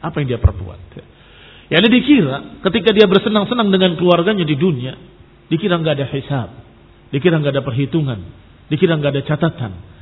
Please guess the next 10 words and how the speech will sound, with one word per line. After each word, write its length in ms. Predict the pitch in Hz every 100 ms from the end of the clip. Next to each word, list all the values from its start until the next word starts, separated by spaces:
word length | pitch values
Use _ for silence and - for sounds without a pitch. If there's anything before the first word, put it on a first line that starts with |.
| - -
dikira 320 | 160 196 175 160
nggak 160 | 170
ada 160 | 185 160
yaumul 320 | 175 190 165 131
jaza, 800 | 165 160 147 180 175 - - - - -
dikira 320 | 190 220 196
nggak 160 | 180 175
ada 80 | 185
balasan. 520 | 196 214 - - 120 101 - - - - - - _ - _ _ _ _ _ -
Dhanna 520 | 185 240 330 349 349